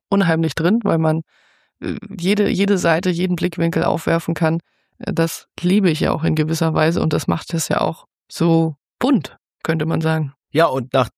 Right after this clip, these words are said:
Speaker 2: nach zehn Minuten, äh, vielleicht schalten auch einige ab <laughs> und haben gesagt, „Ich hab ge-, hab's
Speaker 1: Auch
Speaker 2: genug
Speaker 1: total
Speaker 2: gehört
Speaker 1: möglich.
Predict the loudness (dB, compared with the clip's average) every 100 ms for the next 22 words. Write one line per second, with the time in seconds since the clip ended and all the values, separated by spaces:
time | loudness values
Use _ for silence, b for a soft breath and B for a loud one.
0 | _ -4 -4 -2 -2 -2 -4 -6 -6 -8
1 | -6 -6 -4 -2 -2 -4 -6 -10 -10 -12
2 | -10 -2 0 0 -2 -4 -2 0 0 2
3 | 0 2 2 0 -2 -6 -8 -2 -2 0
4 | -2 -2 -2 -2 0 -2 -2 -2 -4 _
5 | -12 -2 2 2 2 4 4 4 4 4
6 | 4 0 -2